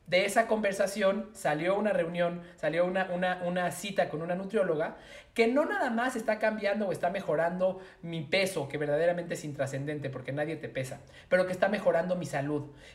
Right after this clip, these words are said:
que me hizo saber que necesitaba tomar algunos suplementos, que estaba todo bien, pero que necesitaba tomar, tomar algunos suplementos, etcétera, etcétera, etcétera. Entonces, ¿qué es lo que te quiero decir? Primero que nada, cuando vas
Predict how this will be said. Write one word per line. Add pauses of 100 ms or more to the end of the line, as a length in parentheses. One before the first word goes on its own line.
que
me
hizo
saber
que
necesitaba
tomar
algunos
suplementos, (200)
que
estaba
todo
bien,
pero
que
necesitaba
tomar, (100)
tomar
algunos
suplementos, (240)
etcétera,
etcétera,
etcétera.
Entonces,
¿qué
es
lo
que
te
quiero
decir? (800)
Primero
que
nada, (360)
cuando
vas